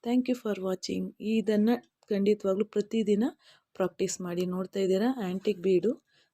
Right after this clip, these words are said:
ಎಷ್ಟು ಚೆನ್ನಾಗಿ ಕಾಣಿಸ್ತಿದೆ ಅಂತ ನೋಡಿ. ಇದು ಡಿಸೈನ್ ಫುಲ್ಲು ಫಿನಿಶಿಂಗ್ ಆದಾಗ ಎಲಿಗೆಂಟ್ ಲುಕ್ಕನ್ನು ಕೊಡುತ್ತೆ.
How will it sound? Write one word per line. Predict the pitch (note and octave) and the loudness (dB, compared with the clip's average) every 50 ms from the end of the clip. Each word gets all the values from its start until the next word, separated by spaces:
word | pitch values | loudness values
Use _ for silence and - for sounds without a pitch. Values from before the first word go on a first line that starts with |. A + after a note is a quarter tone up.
| _ - | _ -6
ಎಷ್ಟು | - F#3+ - - | -4 -4 -2 -4
ಚೆನ್ನಾಗಿ | F#3+ - - F#3+ F3+ F3+ F#3+ G3+ G3+ G3+ | -4 -4 -4 -4 -2 0 0 2 0 0
ಕಾಣಿಸ್ತಿದೆ | G3+ G3 F#3 F3+ F#3 F#3 - _ F#3 F3 F3 E3+ | -2 -6 -8 -8 -8 -10 -8 _ -10 -8 -6 -8
ಅಂತ | E3 E3 - F3+ | -8 -8 -10 -10
ನೋಡಿ. | F3 F3 F3 G#3 C#4 - - _ _ _ _ _ _ _ _ _ _ - | -8 -4 -2 -2 -2 -2 -6 _ _ _ _ _ _ _ _ _ _ -6
ಇದು | F#3 F3+ A#3 A#3+ - A3+ | 0 2 2 2 2 2
ಡಿಸೈನ್ | G3+ G3+ F#3 F#3+ G3 G3+ G#3+ G#3 | 2 2 2 2 2 2 0 0
ಫುಲ್ಲು | - - G3 G3 G3+ G#3+ A3 A#3 B3 E4+ E4+ | -2 -4 -2 0 2 2 4 4 4 2 0
ಫಿನಿಶಿಂಗ್ | - - G#3+ G3 F#3+ F#3+ F#3+ - G#3 G3+ G3+ F#3+ | -4 -4 -2 -2 0 -2 -2 -2 -2 0 0 0
ಆದಾಗ | F#3 F3+ F3 F#3 F#3 F#3 G#3 - - | 0 0 -2 -2 -2 -4 -4 -4 -2
ಎಲಿಗೆಂಟ್ | G3 F#3+ F#3 F#3 F#3 F#3+ F#3 F3+ F3 - | -2 2 2 4 4 2 0 -2 -2 -6
ಲುಕ್ಕನ್ನು | F3+ - - F#3 F3+ F3+ F#3 | -8 -6 -6 -6 -6 -6 -6
ಕೊಡುತ್ತೆ. | - - E3+ E3+ E3 E3 - G#3+ | -6 -6 -6 -6 -6 -6 -8 -8